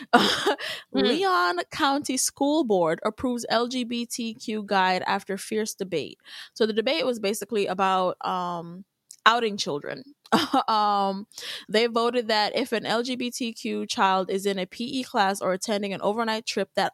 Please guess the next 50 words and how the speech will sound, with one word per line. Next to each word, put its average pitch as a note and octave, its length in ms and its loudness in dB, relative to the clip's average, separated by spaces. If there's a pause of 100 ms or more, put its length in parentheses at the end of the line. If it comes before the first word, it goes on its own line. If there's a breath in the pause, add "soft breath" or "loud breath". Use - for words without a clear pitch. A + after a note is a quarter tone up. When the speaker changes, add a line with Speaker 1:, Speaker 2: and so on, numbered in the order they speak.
(140)
Speaker 1:
all A3+ 400 4
the C#4 100 -4
parents G3 460 -2
in G3+ 140 -4
their F#3+ 100 -4
class F#3+ 320 -4
will G3 80 -4
receive G3 260 -4
notification G3+ 800 -4 (300 loud breath)
about F3+ 340 2
it, C#3 180 -2
which G3+ 200 -2
essentially A#3+ 600 -4
paints A3+ 320 -4
these G#3+ 140 -4
children G3 300 -4
as F3+ 100 -6
sex F#3+ 220 -6
offenders F3 440 -4
that C#3 120 -4
require F3 360 -4
warnings. C3 520 -8 (200 loud breath)
That's B3+ 200 4
just C4 120 -4
how F#3+ 140 0
it - 80 -2
sounds - 300 -10
to - 80 -16
me. - 80 -20 (340 loud breath)
Speaker 2:
My G3 200 2
thing F3 320 2
Speaker 1:
Like B2 80 -8
Speaker 2:
is, - 40 -12 (180)
all D3+ 60 2
right, C3 140 -6
let D#3+ 100 -6
me G3+ 140 -4
just, C#3+ 420 -8
let D3 80 -4
me D#3 120 -2
see - 140 -14
if A2+ 120 -18
I A2 40 -18
can A2+ 120 -20
really B2 200 -20
dig A2+ 200 -20
this F#2+ 140 -20
down. D#2+ 220 -20
So, D3 720 -14
Speaker 1:
Mm-hmm. A3+ 280 -6